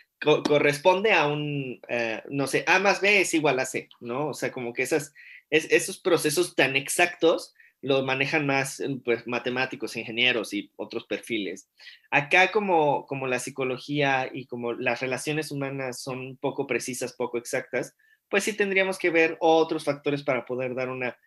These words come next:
una respuesta más acertada. Lo que es una realidad, y por eso parto de ahí, es que sí estamos hablando de, de, de, de una, de una falta de respeto, tal cual, ¿no? O sea, tan falta de respeto como,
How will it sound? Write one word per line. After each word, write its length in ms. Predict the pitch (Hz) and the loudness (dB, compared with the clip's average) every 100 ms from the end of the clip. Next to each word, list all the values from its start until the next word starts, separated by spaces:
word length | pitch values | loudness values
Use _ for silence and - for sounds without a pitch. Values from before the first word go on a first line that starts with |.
| _ _ _ | _ _ _
una 240 | 135 139 | -4 0
respuesta 640 | 139 123 - 147 143 143 135 | 0 -2 -2 0 0 -2 -4
más 540 | 135 131 104 - - | -4 -6 -6 -8 -8
acertada. 800 | 135 143 147 151 196 175 104 - _ - | -8 -4 -2 2 4 6 4 -4 _ -8
Lo 200 | 143 147 | 0 2
que 100 | 160 | 4
es 120 | 190 | 2
una 200 | 240 262 | 2 4
realidad, 500 | 202 170 127 113 117 - - | 4 4 2 0 -2 -4 -8
y 100 | 139 | -4
por 120 | 127 | -2
eso 220 | 131 160 147 | 0 -2 0
parto 280 | 143 143 | 0 2
de 100 | 143 | 0
ahí, 140 | 120 131 | 2 0
es 100 | 127 | -2
que 100 | 135 | -6
sí 240 | - 190 | -2 0
estamos 380 | 180 147 156 147 | 0 -2 -4 -4
hablando 320 | 139 139 143 | -4 -4 -4
de, 180 | 131 - _ _ _ _ | -4 -6 _ _ _ _
de, 340 | 123 135 127 135 | -2 0 0 0
de, 200 | 131 139 | -2 0
de 180 | 139 127 | 0 0
una, 520 | 139 147 143 120 - | 0 2 2 0 -4
de 100 | 123 | -8
una 220 | 135 135 139 | -6 -4 -6
falta 520 | - 139 139 151 185 | 2 4 4 0 0
de 100 | 151 | 0
respeto, 520 | 110 - 175 175 113 | 0 -2 -2 -2 -4
tal 220 | - 110 | -6 -6
cual, 220 | 110 95 - | -4 -4 -6
¿no? 300 | 107 127 147 | -8 -4 -4
O 60 | 123 | -4
sea, 280 | 120 113 - - - - _ | -2 -4 -4 -20 -20 -20 _
tan 260 | 139 139 | 2 2
falta 240 | 143 156 220 | 2 4 6
de 80 | 202 | 6
respeto 440 | 156 160 170 185 | 4 0 -2 -2
como, 420 | 196 196 165 - | -2 0 0 -2